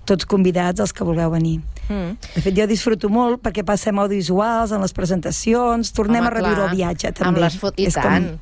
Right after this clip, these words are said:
Speaker 2: i tant, i tant, i tant, ja m'ho, m'ho puc imaginar. Eh, escolta'm una cosa, abans comentaves, eh, parlaves d'un estil molt personal i molt,
Speaker 1: Mm.
Speaker 2: mm, molt especial, una mica diferent. Com és el teu estil? És a dir, eh,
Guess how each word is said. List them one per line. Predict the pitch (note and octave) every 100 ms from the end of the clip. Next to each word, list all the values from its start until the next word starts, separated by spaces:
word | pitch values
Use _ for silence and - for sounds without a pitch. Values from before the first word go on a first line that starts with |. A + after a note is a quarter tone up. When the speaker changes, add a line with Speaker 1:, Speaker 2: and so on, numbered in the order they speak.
| - -
Speaker 2:
i | E3+
tant, | - D#3+
i | E3+
tant, | D3 D3+
i | D3+
tant, | C#3+ D#3+
ja | D#3
m'ho, | D3+ C#3+
m'ho | C#3 D3+
puc | F3 -
imaginar. | F3+ E3 D#3 D3 F3+ - - - -
Eh, | G3+ G3 F#3 F3+ F3 E3+ F#3+
escolta'm | F3+ - A3 D4
una | C4
cosa, | G3+
abans | F#3+ B3
comentaves, | - D#4+ C4+ A3 B3 B3 G#3+ D4 - -
eh, | G#3+ G3
parlaves | G#3 A3 B3+ C#4
d'un | A3+ A3 A3+ A#3+
estil | A3+ - A#3+ A#3+ A#3 A#3 A3+
molt | A3 G#3+
personal | G#3+ F#3+ G3 F#3+ G#3+ A#3+ A#3 A#3 A#3 A3+
i | A3
molt, | F#3+ G3 F#3+ F#3 - - -
Speaker 1:
Mm. | - G3+
Speaker 2:
mm, | G3+ G3 F#3+ G3 F#3+
molt | G#3 G#3+
especial, | - F#3+ - B3 A3+ A3+
una | G#3 F#3
mica | G3 G#3
diferent. | G3+ G#3+ A3 A#3 A#3+ - - -
Com | C4+ D4
és | C#4+
el | G3+ F#3
teu | G3 F#3
estil? | F3+ - F#3
És | G3+ A3
a |
dir, | A3+ G3+ G3
eh, | G3+